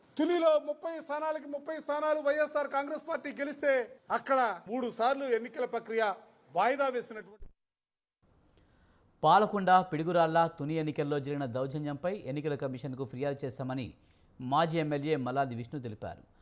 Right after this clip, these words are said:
Speaker 2: రాష్ట్ర ప్రజలు ఓటేసి గెలిపించింది దౌర్జన్యాలు చేయడానికా నిలదీశారు. ఇప్పటికైనా కేంద్ర, రాష్ట్ర ఎ-, ఎన్నికల కమిషనర్లు ఏపీలోని పరిస్థితులపై దృష్టి పెట్టాలని ఆయన కోరారు.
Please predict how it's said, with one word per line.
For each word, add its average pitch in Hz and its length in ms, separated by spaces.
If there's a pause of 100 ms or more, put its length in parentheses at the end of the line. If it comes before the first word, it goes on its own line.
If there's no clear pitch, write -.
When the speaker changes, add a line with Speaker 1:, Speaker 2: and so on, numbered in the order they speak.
(320)
Speaker 2:
రాష్ట్ర 170 300
ప్రజలు 180 260
ఓటేసి 156 500
గెలిపించింది 151 840 (360)
దౌర్జన్యాలు 175 640
చేయడానికా 156 420
నిలదీశారు. 120 600 (420)
ఇప్పటికైనా 208 520
కేంద్ర, 185 360
రాష్ట్ర 175 300
ఎ-, 165 160 (320)
ఎన్నికల 165 420
కమిషనర్లు 160 640 (420)
ఏపీలోని 190 480
పరిస్థితులపై 165 580
దృష్టి 131 220
పెట్టాలని 151 380
ఆయన 139 120
కోరారు. 123 380